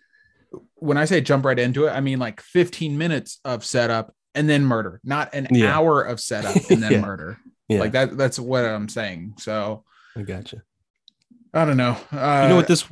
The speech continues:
Speaker 2: you know what this one reminded me of? It
Speaker 1: What's
Speaker 2: was
Speaker 1: that?
Speaker 2: weird just 'cause we just saw the movie too. It was, um, Scream. <laughs>
Speaker 1: Yeah, I mean, uh, 'cause I was trying to think, I was like, it, did Knives Out ruin whodunits for me? 'Cause I typically like whodunits. I was like, "Oh no, I like Scream."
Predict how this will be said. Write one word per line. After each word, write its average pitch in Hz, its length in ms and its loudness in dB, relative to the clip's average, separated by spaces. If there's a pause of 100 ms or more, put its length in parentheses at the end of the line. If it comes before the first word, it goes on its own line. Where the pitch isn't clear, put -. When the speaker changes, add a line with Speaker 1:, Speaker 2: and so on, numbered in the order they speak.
(140)
Speaker 2:
you 131 80 4
know 156 120 6
what 147 100 4
this 139 100 2
one 139 140 4
reminded 113 420 2
me 135 120 2
of? 143 220 -4 (240)
It 127 60 0
Speaker 1:
What's 117 100 0
Speaker 2:
was 113 100 2
Speaker 1:
that? 107 80 -2
Speaker 2:
weird 110 200 2
just 120 140 -6
'cause 123 100 0
we 117 80 0
just 104 180 -2
saw 104 140 0
the 98 80 -6
movie 95 240 -4
too. 95 240 -6
It 95 60 -4
was, 95 220 -6
um, 92 340 -6 (140)
Scream. 104 480 0 (280)
<laughs> - 460 -4
Speaker 1:
Yeah, 147 180 4
I 147 60 0
mean, 147 260 2
uh, 160 240 4
'cause - 160 -4
I 185 60 6
was 170 100 0
trying 196 160 -2
to 156 80 -2
think, 147 180 -4
I 135 60 -2
was 131 140 -6
like, 127 280 -4 (120)
it, 151 240 -10
did 135 180 0
Knives 156 340 0
Out 160 240 0
ruin 131 320 -2
whodunits 120 480 -6
for - 80 -8
me? 143 220 -6
'Cause 147 220 -2
I 147 80 2
typically 151 340 -2
like 135 260 2
whodunits. 107 360 -6
I - 20 -6
was 113 100 -6
like, 110 140 -6
"Oh 147 140 2
no, 127 100 4
I 110 140 2
like 107 180 -2
Scream." - 360 -14